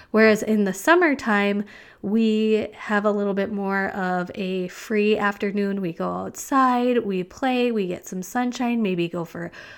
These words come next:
a bike ride or a walk or go do something fun and be outside during that time. But this is the dead of winter, so we are rolling and getting close to spring, but we're not quite there yet. So right now it's really just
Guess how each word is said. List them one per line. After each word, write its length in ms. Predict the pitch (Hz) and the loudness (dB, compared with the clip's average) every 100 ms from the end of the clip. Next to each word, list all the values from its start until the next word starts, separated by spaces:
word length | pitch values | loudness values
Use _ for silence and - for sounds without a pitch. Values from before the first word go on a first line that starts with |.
| - | -12
a 80 | 185 | 0
bike 340 | 262 294 285 | 2 2 2
ride 380 | 277 262 254 254 | 4 4 4 2
or 240 | - 190 | 0 -2
a 80 | 180 | -2
walk 560 | 180 233 269 254 254 262 | -2 2 2 4 0 -2
or 360 | 185 180 180 180 - - - | -2 0 0 -2 -8 -20 -4
go 180 | 226 226 | 4 4
do 140 | 254 | 4
something 640 | 247 226 214 214 214 214 214 | 2 2 0 2 2 2 -2
fun 480 | - 185 180 226 | -4 -4 0 0
and 280 | 277 214 196 | 0 0 -2
be 180 | 196 202 | 2 2
outside 500 | 180 165 190 190 196 | 2 -2 -2 -2 -2
during 220 | 220 220 | -2 0
that 200 | 226 220 | 0 -2
time. 460 | - 240 226 226 240 | -4 -2 0 0 0
But 420 | 220 202 190 202 | 0 0 0 -4
this 240 | 208 226 | -4 -2
is 260 | 247 247 240 | -2 -2 -4
the 440 | 190 214 208 185 180 _ _ - | -4 0 0 0 -6 _ _ -2
dead 180 | 202 | 0
of 140 | 196 190 | 0 0
winter, 360 | 185 180 180 | -2 0 -2
so 440 | 170 - 190 180 180 - - - - - | -2 -2 0 0 -4 -10 -20 -20 -10 0
we 160 | 214 | 0
are 140 | 202 185 | 2 0
rolling 540 | 202 294 285 220 214 | 2 4 4 2 2
and 180 | 196 196 | -2 0
getting 240 | 233 190 | 0 -2
close 320 | - 277 294 | -2 0 0
to 100 | - | -2
spring, 360 | 220 - 208 196 | -4 0 -2 0
but 120 | 185 | -4
we're 120 | 180 | -2
not 280 | 208 247 - | 2 2 0
quite 420 | - 220 208 - | 0 2 2 0
there 220 | 202 185 185 | -2 0 0
yet. 460 | 180 196 - - | -2 -4 -6 -8
So 260 | - 202 190 | -6 -2 0
right 240 | 202 214 | 0 0
now 280 | 220 226 240 | 0 0 2
it's 240 | 220 202 | 0 -2
really 380 | 196 208 214 214 | -2 0 2 0
just 440 | 190 202 196 - | 2 0 -2 -6